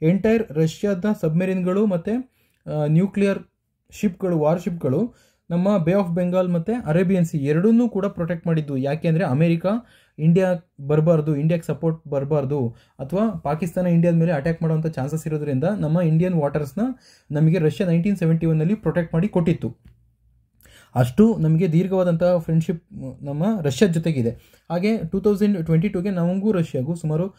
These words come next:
ಎಪ್ಪತ್ತೈದು ವರ್ಷ, ವರ್ಷಗಳಷ್ಟು ಸುದೀರ್ಘವಾಗಿರ್ತಕ್ಕಂಥ ಸ್ನೇಹ ಸಂಬಂಧವನ್ನ ನಾವು ಆಚರಿಸ್ತಾ ಇದ್ದೀವಿ. ಎರಡ್ ಸಾವಿರದ ಇಸ್ವಿಲಿ ಇದನ್ನ ಸ್ಟ್ರಾಟಜಿಕ್ ಫ್ರೆಂಡ್‌ಶಿಪ್ ಆಗಿ ಇದು ಎಲಿವೇಟ್ ಆಗುತ್ತೆ. ನಮಗೂ ರಷ್ಯಾಗೂ ಫ್ರೆಂಡ್‌ಶಿಪ್‌ನ ನೈನ್ಟೀನ್ ಫಾರ್ಟಿ ಸೆವೆನ್ ಅಲ್ಲಿ ಶುರುವಾದ್ರೂ ಕೂಡ ಅದು ಬೈಲ್ಯಾಟರಲ್ ಅಗ್ರಿಮೆಂಟ್ ಥರ ಆಗಿತ್ತು.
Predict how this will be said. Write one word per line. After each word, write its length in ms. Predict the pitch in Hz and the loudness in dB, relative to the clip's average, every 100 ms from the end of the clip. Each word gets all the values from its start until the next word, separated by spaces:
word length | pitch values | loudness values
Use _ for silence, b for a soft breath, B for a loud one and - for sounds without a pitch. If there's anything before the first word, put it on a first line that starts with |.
| b b 131 | b b -8
ಎಪ್ಪತ್ತೈದು 520 | - 202 196 190 190 | -2 -2 0 0 0
ವರ್ಷ, 180 | 175 - - 180 147 | 0 -2 -6 -2 0
ವರ್ಷಗಳಷ್ಟು 580 | 151 156 185 165 156 190 | 0 0 0 2 0 -2
ಸುದೀರ್ಘವಾಗಿರ್ತಕ್ಕಂಥ 1000 | 170 156 196 185 175 165 160 160 160 165 | -2 0 0 2 2 2 -2 -6 -8 -6
ಸ್ನೇಹ 260 | 160 156 165 | -6 -4 -4
ಸಂಬಂಧವನ್ನ 480 | 160 151 143 135 220 180 | -4 -6 -6 -2 -2 0
ನಾವು 180 | 160 135 | 0 0
ಆಚರಿಸ್ತಾ 420 | 135 156 143 135 | 0 0 0 0
ಇದ್ದೀವಿ. 320 | 123 110 113 b b b b b b _ _ _ _ 156 | 0 0 -4 b b b b b b _ _ _ _ -2
ಎರಡ್ 160 | 175 | 0
ಸಾವಿರದ 260 | 170 220 208 | 4 4 4
ಇಸ್ವಿಲಿ 420 | 196 - 131 117 - _ _ - | 0 -2 -4 -4 -8 _ _ -12
ಇದನ್ನ 240 | 156 170 220 240 | -4 0 0 -2
ಸ್ಟ್ರಾಟಜಿಕ್ 500 | - 165 208 220 - | 2 2 4 0 -2
ಫ್ರೆಂಡ್‌ಶಿಪ್ 400 | 185 170 - 160 | -2 -2 -2 0
ಆಗಿ 220 | 160 190 | 0 0
ಇದು 180 | 175 214 | 0 0
ಎಲಿವೇಟ್ 360 | 143 156 156 | 0 0 0
ಆಗುತ್ತೆ. 300 | 135 123 120 | 0 0 -2
ನಮಗೂ 420 | 120 123 151 175 | 0 0 0 0
ರಷ್ಯಾಗೂ 380 | 170 160 170 170 | 0 0 -2 -2
ಫ್ರೆಂಡ್‌ಶಿಪ್‌ನ 440 | 165 151 165 160 170 240 b b b | -2 -2 -2 -2 -2 -4 b b b
ನೈನ್ಟೀನ್ 240 | 147 175 196 | 0 2 2
ಫಾರ್ಟಿ 220 | 170 170 | 0 0
ಸೆವೆನ್ 260 | 180 170 | 0 2
ಅಲ್ಲಿ 140 | 170 170 | 2 0
ಶುರುವಾದ್ರೂ 520 | 165 147 190 175 156 | -2 -2 0 0 -2
ಕೂಡ 140 | 156 | 0
ಅದು 140 | 170 175 | -2 0
ಬೈಲ್ಯಾಟರಲ್ 420 | 143 156 160 165 | 0 0 0 0
ಅಗ್ರಿಮೆಂಟ್ 380 | 143 151 156 156 | -2 0 -2 0
ಥರ 100 | 143 | -2
ಆಗಿತ್ತು. 420 | 131 127 214 | -2 -2 -2